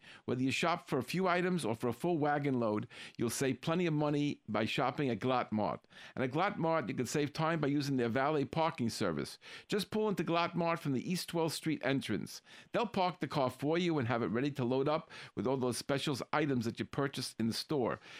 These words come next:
And, uh, some of the items that are on sale today and tomorrow, I don't have the new ones after that, but the ones for today and tomorrow, here's one that'll save a few dollars for you. Taster's Choice regular coffee, twelve ounce, nine ninety-nine.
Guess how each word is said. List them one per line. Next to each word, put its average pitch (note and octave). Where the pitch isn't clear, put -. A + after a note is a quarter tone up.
And, C3+
uh, A#2+
some G3+
of G3
the D#3+
items D#3+
that C#3+
are C3
on B2+
sale D3
today C#3
and A#2
tomorrow, B2+
I A2
don't C#3+
have C3+
the A#2+
new C#3+
ones D#3
after B2
that, B2+
but -
the B2
ones D3+
for C3
today D3
and D3
tomorrow, D3+
here's D#3
one D3+
that'll C3+
save B2
a A#2
few C3
dollars A#2+
for -
you. D#3+
Taster's F3+
Choice F3
regular D#3+
coffee, D3+
twelve C#3+
ounce, E3
nine D#3
ninety-nine. C#3+